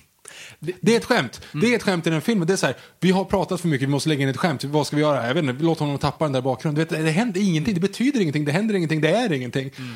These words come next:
Speaker 1: Och sen så jämför man det med den här som liksom allting, det finns, det vill säga, ja, eh,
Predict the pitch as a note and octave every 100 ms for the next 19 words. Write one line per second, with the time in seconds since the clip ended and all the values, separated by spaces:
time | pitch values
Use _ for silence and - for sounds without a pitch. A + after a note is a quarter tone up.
0 | A2+ - E3 F#3+ G#3+ F#3+ D3+ C#3+ C#3 E3+
1 | _ _ - D3 C#3 C#3 C3+ D3 A3+ E3
2 | B2 D3+ C#3 C3 C3+ C3+ G#3 G3+ - C3
3 | C3 D3 E3+ E3 - - - _ _ E3+
4 | E3 C3+ C#3 D3+ C#3+ - _ - C3 C3